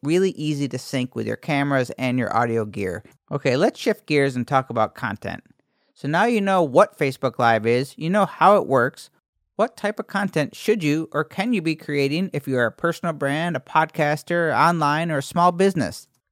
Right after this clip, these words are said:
There are no rules and there are no limitations, but you should always try to create content that aligns with your brand and connect with your target audience. And if you do not have a target audience yet,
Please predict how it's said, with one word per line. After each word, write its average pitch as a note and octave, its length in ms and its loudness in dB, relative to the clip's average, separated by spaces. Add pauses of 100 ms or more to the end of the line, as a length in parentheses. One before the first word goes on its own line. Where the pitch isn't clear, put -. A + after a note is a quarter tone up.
(100)
There F3 180 2
are G#3 220 4
no A3+ 120 6
rules D#3+ 420 8
and E3+ 160 0
there F3 200 4
are F#3 200 4
no G3 120 2
limitations, D#3+ 680 -2
but B2 120 -2
you F#3+ 120 0
should F#3+ 220 -4
always G#3 280 4
try F#3 160 -2
to F3+ 100 0
create D3+ 360 -4
content A#2+ 540 -2
that A#2+ 80 -2
aligns C#3 500 0
with G3 100 -4
your F#3 120 2
brand A#2+ 500 0
and C3+ 140 -6
connect D3 400 -6
with D#3+ 100 -4
your D#3+ 100 0
target C3+ 540 2
audience. A#2+ 480 0 (320)
And F3 80 0
if F3+ 100 0
you G#3 120 0
do A3 100 0
not A3+ 220 2
have B3 200 2
a G#3 60 2
target C3 380 0
audience B2 440 2
yet, D#3+ 280 2